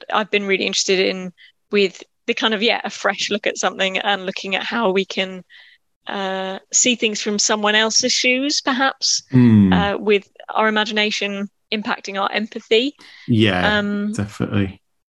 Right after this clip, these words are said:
Speaker 1: but where for you did you kind of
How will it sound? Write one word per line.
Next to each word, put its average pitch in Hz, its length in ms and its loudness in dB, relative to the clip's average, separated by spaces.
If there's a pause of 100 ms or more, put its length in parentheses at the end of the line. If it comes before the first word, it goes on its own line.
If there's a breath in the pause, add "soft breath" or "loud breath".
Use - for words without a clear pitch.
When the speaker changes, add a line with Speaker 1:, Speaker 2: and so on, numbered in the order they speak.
(680)
Speaker 1:
but 240 280 -4
where 285 320 2
for - 120 -4
you 233 540 2 (180)
did 214 220 0
you 208 140 0
kind 202 220 -2
of 196 140 -6